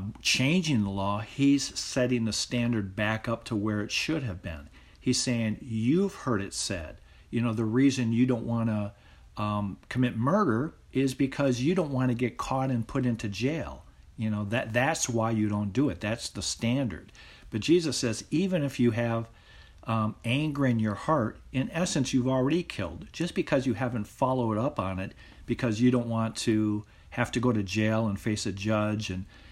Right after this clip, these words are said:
and pay financial cost, that's why you're not doing it. But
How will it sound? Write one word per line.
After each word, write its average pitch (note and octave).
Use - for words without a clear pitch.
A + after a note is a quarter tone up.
and A2
pay A2
financial A2
cost, F#2
that's B2+
why A#2+
you're A2
not G2+
doing A#2+
it. G2+
But G#2